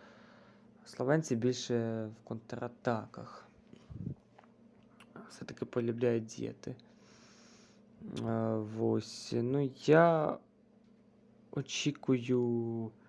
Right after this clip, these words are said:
хорошого футболу. Тобто, в принципі, Словенія, хоча й посіла,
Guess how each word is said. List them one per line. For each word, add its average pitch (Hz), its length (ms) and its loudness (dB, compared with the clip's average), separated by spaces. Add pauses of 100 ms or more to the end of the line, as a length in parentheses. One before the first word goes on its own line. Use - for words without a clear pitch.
(240)
хорошого 127 560 -4
футболу. 190 600 4 (880)
Тобто, 135 800 2
в 120 100 -8
принципі, 208 480 -2
Словенія, 120 1400 0
хоча - 240 -6
й 120 60 2
посіла, 117 640 0